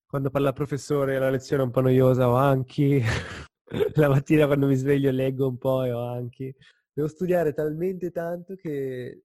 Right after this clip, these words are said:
devo migliorare l'uso di questa applicazione che secondo me è utilissima, è fra le più. E quindi, come detto in passato, ho iniziato a fare anche dei mazzi, non solo per la scuola, ma per esempio per le lingue. Ho, ho scaricato le mille parole più usate in italiano,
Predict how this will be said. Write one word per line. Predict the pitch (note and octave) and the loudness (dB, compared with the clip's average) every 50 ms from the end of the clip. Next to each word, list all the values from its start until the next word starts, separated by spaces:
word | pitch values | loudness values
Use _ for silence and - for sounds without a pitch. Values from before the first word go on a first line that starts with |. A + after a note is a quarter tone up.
| _ _ | _ _
devo | _ E3 C3+ B2 D3 C#3+ C#3+ D3 | _ -16 -10 -8 -6 -6 -6 -6
migliorare | C#3+ C#3+ C#3+ C#3 C#3 C#3 C3 C3+ C3 C3 C3 C3 C3 C3 | -6 -6 -6 -6 -4 -4 -4 -4 -6 -6 -6 -6 -8 -8
l'uso | C3 B2+ B2 C3 C3 C3+ | -10 -10 -10 -10 -10 -12
di | B2 B2 | -12 -12
questa | - C3 B2 - C#3 | -12 -14 -14 -12 -14
applicazione | A#2 A#2+ B2+ - C3+ - - - C#3 C3+ C#3+ C#3 | -14 -14 -12 -12 -12 -12 -10 -10 -8 -8 -8 -8
che | - B2+ A2+ | -10 -10 -12
secondo | - - - - B2 B2 | -12 -16 -14 -12 -10 -8
me | B2 B2 | -6 -6
è | A#2+ | -6
utilissima, | A#2+ A2 - B2 A2+ A2+ A2 A2 - - A#2+ A#2 A#2 | -6 -8 -8 -10 -10 -10 -10 -12 -12 -12 -10 -8 -8
è | A2+ | -8
fra | - - A#2 | -8 -10 -12
le | A2+ A2+ | -12 -12
più. | A#2+ A#2 A#2 A2+ A2 _ _ _ | -12 -12 -12 -12 -14 _ _ _
E | - E3+ D#3 | -14 -12 -10
quindi, | - F#3 G3+ F#3+ F3 | -8 -8 -8 -8 -6
come | - E3 E3+ E3+ E3 | -6 -4 -2 -2 0
detto | E3 F3 E3+ D#3+ - D#3+ | 0 0 0 0 -2 -4
in | D3 | -4
passato, | D3+ E3 D#3 - - F3 E3+ G3+ | -4 -6 -10 -8 -8 -8 -8 -6
ho | G3+ | -8
iniziato | F#3 D#3 - - D3+ C#3 D3 | -8 -8 -10 -10 -12 -12 -12
a | |
fare | C3+ D3+ C#3+ C#3 | -10 -8 -8 -8
anche | C#3+ - D#3 | -10 -10 -8
dei | D3 D3+ | -8 -6
mazzi, | D3+ C#3+ C#3 C#3+ - - - | -6 -6 -6 -8 -12 -12 -10
non | F3 D3 C#3 B2+ | -8 -8 -8 -10
solo | - D3 C#3 B2+ | -10 -10 -12 -10
per | - C#3 | -10 -10
la | D3 C#3+ | -10 -10
scuola, | - - D3+ C#3 C3+ D#3 F3+ F3 | -10 -6 -4 -2 -2 -2 -2 -2
ma | D3 A#2+ | -2 -2
per | A#2+ C3+ | -2 -2
esempio | B2 A#2 B2 B2+ C3+ D#3+ | -2 -2 -2 -4 -4 -4
per | - C#3 | -4 -4
le | B2 A#2 | -4 -4
lingue. | A2+ A#2 C#3 D3 C3+ B2 G#2+ - _ _ _ _ _ _ _ - | -4 -6 -6 -6 -6 -8 -8 -10 _ _ _ _ _ _ _ -6
Ho, | - C#3 C3 C3 C3 B2+ B2+ B2+ C3 B2+ C3 C3 C3 C3 | -2 -2 0 2 2 2 2 2 2 2 2 2 0 0
ho | - - C#3+ | 0 -2 -6
scaricato | - - - E3 D#3 E3 D#3 - E3 C3+ A2+ A2+ - B2 A#2+ A#2+ A#2+ A#2+ A#2+ A#2 - | -4 -2 0 2 2 2 2 2 2 0 0 0 -2 -4 -2 -2 -2 -4 -4 -6 -6
le | - C3+ C#3 C#3+ | -4 -2 0 2
mille | D3 D#3+ G3 G#3+ A#3 A3 A3 G#3+ - | 2 2 2 2 2 4 4 2 2
parole | - F3 E3+ E3+ D#3+ D3+ C#3+ C3 A#2+ | 2 0 0 2 2 0 0 -2 -2
più | C#3+ D3 C#3 | -2 -2 -2
usate | C#3 B2+ C#3+ C#3 A#2+ A2+ - - A#2+ A2+ A#2 - _ _ _ _ _ _ - | -2 -2 -2 -4 -4 -6 -6 -8 -8 -8 -10 -14 _ _ _ _ _ _ -10
in | - C#3 C3 | -8 -6 -6
italiano, | A#2 C#3+ C#3 C3 C3 B2+ B2+ C3 D3 F3 G3+ | -2 -2 -2 -2 -2 -4 -4 -4 -6 -8 -10